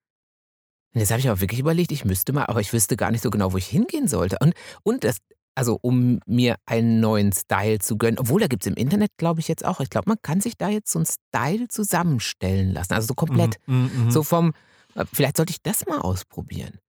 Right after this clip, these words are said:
Speaker 1: Leute, wenn ihr mal das gemacht habt, im Internet euch so einen Style habt aufdrücken lassen, äh, das würd mich ja echt interessieren. Kriegt man dann quasi das, was man schon die ganze Zeit hatte, oder ist man danach ein Fashion Victim? Oder ist man danach, äh,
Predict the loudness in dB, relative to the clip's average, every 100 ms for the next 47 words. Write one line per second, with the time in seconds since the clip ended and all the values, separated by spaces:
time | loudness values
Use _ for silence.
0 | _ _ 0 2 2 2 2 4 4 4
1 | 2 -2 _ _ _ -4 -2 0 0 0
2 | -2 -6 -2 -2 0 2 2 2 0 -2
3 | 0 -2 -2 -2 0 0 0 -2 _ -12
4 | -2 -2 -2 -4 -2 0 2 2 0 -4
5 | -8 -20 _ _ -4 0 0 2 0 2
6 | 2 2 0 -2 -2 0 0 -2 -14 -2
7 | -2 0 0 2 4 2 0 _ _ _
8 | -2 2 2 2 2 2 0 0 0 0
9 | 0 0 0 -2 -2 0 -2 -4 -4 0
10 | 2 2 4 4 4 4 2 0 -2 -2
11 | 0 0 2 0 0 -2 -2 -2 -2 2
12 | 2 2 2 2 2 2 2 0 -2 -2
13 | -2